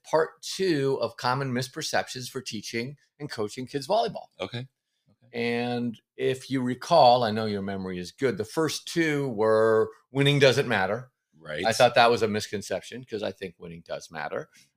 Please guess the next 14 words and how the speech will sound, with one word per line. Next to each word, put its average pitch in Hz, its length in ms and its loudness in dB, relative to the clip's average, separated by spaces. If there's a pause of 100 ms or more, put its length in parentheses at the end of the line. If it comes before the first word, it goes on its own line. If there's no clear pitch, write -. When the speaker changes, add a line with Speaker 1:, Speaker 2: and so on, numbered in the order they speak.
(120)
Speaker 1:
Uh, 87 380 -2
it - 100 -14
doesn't, 110 320 2
not, 98 260 -8 (100)
of 101 140 -14
course, 90 220 -4
the 92 100 -10
most 82 180 -12
important 120 400 2
thing, 113 220 -2
but 131 100 -2
it - 80 -12
does 87 240 -6
matter. 90 320 -6